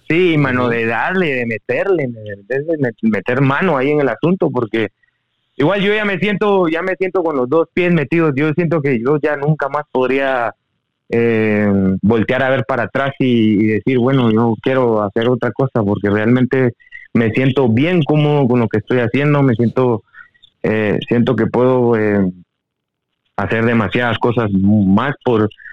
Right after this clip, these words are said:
Speaker 1: mm, no solo por mí, sino también, como te digo, aportarle un poco a la, más a la industria de aquí de Guatemala.
Speaker 2: Sí, va-, vas a, vas a llegar muy grande, acordate lo que te digo, y te deseo todo lo mejor, y, y, y, este,
Speaker 1: Gracias, brother.
Speaker 2: ah, ya cuando estés allá en la altura, no te vas a olvidar de aquel cerote que te entrevistó en un podcast.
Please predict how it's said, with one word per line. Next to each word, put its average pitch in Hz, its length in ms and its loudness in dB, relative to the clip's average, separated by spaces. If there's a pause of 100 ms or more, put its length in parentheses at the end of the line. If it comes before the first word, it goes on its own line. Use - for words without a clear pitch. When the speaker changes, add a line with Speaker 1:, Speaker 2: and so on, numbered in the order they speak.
(300)
Speaker 1:
mm, 113 300 4
no 123 240 4
solo 147 240 2
por 113 160 2
mí, 143 240 4
sino 127 220 2
también, 123 500 2
como 110 240 2
te 104 100 -2
digo, 123 160 2
aportarle 113 520 0
un 123 60 0
poco 117 240 -2
a 117 40 2
la, 113 80 2
más 107 220 2
a 120 60 0
la 113 140 2
industria 104 440 0
de - 40 0
aquí 90 160 -4
de 101 60 2
Guatemala. 98 480 0 (180)
Speaker 2:
Sí, 151 240 0
va-, 175 160 2
vas 165 220 -4
a, 170 120 -2
vas 170 200 -2
a 190 80 0
llegar 165 200 0
muy 175 140 0
grande, 156 300 -2
acordate 156 340 -2
lo 170 80 0
que 143 80 0
te 123 160 0
digo, 165 300 2
y 123 160 0
te 135 120 -2
deseo 147 280 0
todo 170 120 -2
lo 165 100 0
mejor, 147 360 0
y, 151 60 0
y, 104 300 -6
y, 117 340 -4
este, 110 480 -2
Speaker 1:
Gracias, 104 280 0
brother. 101 340 0
Speaker 2:
ah, 117 120 -4
ya 139 180 -2
cuando 165 200 -2
estés 165 220 -2
allá 165 160 0
en 180 80 -2
la 170 40 0
altura, 170 380 0
no 165 100 -2
te 170 80 -4
vas 170 120 -2
a 170 40 0
olvidar 160 460 -2
de 185 80 -2
aquel 190 180 -4
cerote 170 400 -2
que 151 100 -4
te 135 60 -6
entrevistó 127 420 -2
en 170 80 0
un 160 120 -2
podcast. 165 440 -2